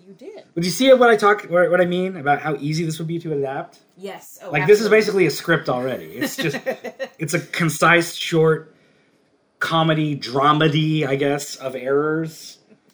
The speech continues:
Speaker 1: It's perfect for the screen.
Speaker 2: Yeah.
Speaker 1: I have a feeling we're going to agree mightily on this one.
Speaker 2: Yeah. It's just, I mean, it's, it's a story about a guy who c-, takes a, an overdose of pills to commit suicide because his girlfriend leaves him.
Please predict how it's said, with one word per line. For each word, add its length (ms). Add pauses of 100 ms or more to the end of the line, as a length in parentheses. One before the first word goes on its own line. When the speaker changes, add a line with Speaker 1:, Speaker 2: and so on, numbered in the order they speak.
(840)
Speaker 1:
It's 160
perfect 380
for 40
the 100
screen. 480
Speaker 2:
Yeah. 240 (580)
Speaker 1:
I 60
have 100
a 40
feeling 260
we're 100
going 260
to 140
agree 600
mightily 480
on 140
this 160
one. 160 (100)
Speaker 2:
Yeah. 320
It's 160
just, 160
I 60
mean, 140
it's, 240
it's 160
a 40
story 220
about 120
a 40
guy 560
who 480
c-, 120 (520)
takes 240
a, 160
an 140
overdose 480
of 80
pills 560 (340)
to 60
commit 180
suicide 480
because 180
his 140
girlfriend 540
leaves 240
him. 240